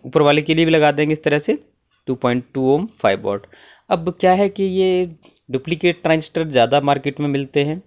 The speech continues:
तो वही अवेलेबल होते हैं, तो इसकी वजह से यहाँ टू पॉइंट टू ओम की रेजिस्टेंस यूज़ की गई है। अगर आप इसकी जगह कोई और नंबर का ट्रांजिस्टर लगाते हैं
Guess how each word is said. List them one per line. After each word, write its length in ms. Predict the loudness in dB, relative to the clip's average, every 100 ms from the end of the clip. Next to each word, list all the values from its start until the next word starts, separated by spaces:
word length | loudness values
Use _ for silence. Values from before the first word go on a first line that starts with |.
| _ -8
तो 80 | -4
वही 240 | -2 0
अवेलेबल 400 | 0 0 0 0
होते 300 | -2 -4 -4
हैं, 120 | -4
तो 120 | -4 -8
इसकी 220 | -6 -6
वजह 200 | -4 -4
से 160 | -4
यहाँ 160 | -6 -6
टू 180 | -8 -10
पॉइंट 300 | -6 -8 -8
टू 200 | -6 -6
ओम 100 | -6
की 140 | -4 -4
रेजिस्टेंस 460 | -4 -6 -10 -10 -8
यूज़ 220 | -8 -8
की 140 | -6
गई 160 | -4 -2
है। 80 | -6 -10 _ -20 _ _ -10
अगर 200 | 0 4
आप 220 | 4 2
इसकी 240 | -2 -2 0
जगह 220 | 2 2
कोई 180 | 4 4
और 260 | 6 4 2
नंबर 280 | 2 2
का 120 | 0 0
ट्रांजिस्टर 420 | 0 0 0 2
लगाते 460 | 4 4 2 0 -2
हैं 200 | -2